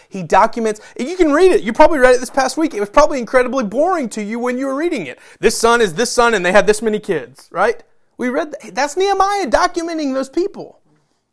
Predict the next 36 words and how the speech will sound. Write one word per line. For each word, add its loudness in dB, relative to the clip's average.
All -2
this -4
is -12
happening -4
in -8
fifty-two -6
days -2
while -6
they're -8
building -8
the -10
wall. -8
Here's 0
how 0
they 0
built -2
the -8
wall. -4
One -6
hand -4
was -4
used -6
for -4
building, 0
the 0
other 0
one -4
was -6
holding -2
a -4
weapon -2
because -8
they -4
were -4
being -6
attacked. -10